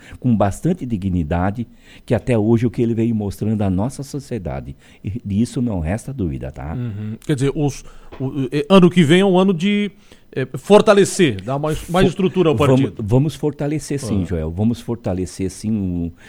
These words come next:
Speaker 1: o, o partido, tá? Com mais, com mais forças de tudo que nós íamos passando até agora, tá? Isso não tenha dúvida, mas com essa executiva também ela vai acompanhar.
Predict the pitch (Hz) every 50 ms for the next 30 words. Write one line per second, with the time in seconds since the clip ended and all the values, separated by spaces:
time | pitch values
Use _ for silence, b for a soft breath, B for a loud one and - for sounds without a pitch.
0 | B B B B 95 95 92 90 90 85 - - 85 78 - - 95 113 123 131
1 | 117 - - 76 - b b b b - - 107 98 98 98 104 107 117 135 139
2 | 135 120 104 - - - - b b b b - 107 104 95 107 120 127 - -
3 | - - 98 101 113 - - 113 - - - b b b 92 92 87 - - 117
4 | 104 101 - 95 92 92 87 78 90 95 92 85 - - - 82 - - - 87
5 | 82 82 - - 80 78 76 76 78 78 87 107 113 - - 67 76 - - b
6 | b b b 110 104 - 120 92 87 131 117 - - 117 135 139 107 85 90 98
7 | 104 117 110 104 - B B B B B 117 113 104 104 104 - - - 101 98
8 | 104 127 135 - - 120 104 104 101 - 90 78 - 104 123 123 117 - - 95
9 | 85 85 90 110 123 120 107 95 85 87 95 101 113 113 135 135 135 - 139 123
10 | 90 80 73 65 -